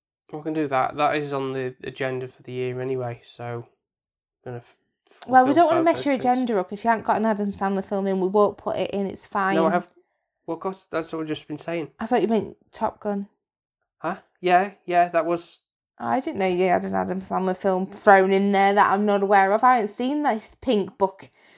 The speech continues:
Speaker 2: I haven't been privy to any
Speaker 1: No,
Speaker 2: of
Speaker 1: those,
Speaker 2: this.
Speaker 1: those two films I've just said are, like, options
Speaker 2: <laughs>
Speaker 1: for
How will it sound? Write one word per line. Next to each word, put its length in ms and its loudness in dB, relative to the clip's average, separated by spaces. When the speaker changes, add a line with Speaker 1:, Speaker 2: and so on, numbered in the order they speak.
Speaker 2:
I 80 0
haven't 120 2
been 200 2
privy 480 4
to 500 2
any 220 2
Speaker 1:
No, 80 8
Speaker 2:
of 60 4
Speaker 1:
those, 100 6
Speaker 2:
this. 180 -2
Speaker 1:
those 240 2
two 160 0
films 260 -4
I've 120 -4
just 220 -8
said 340 -4
are, 260 2
like, 260 0
options 440 -2
Speaker 2:
<laughs> 40 -10
Speaker 1:
for 140 -10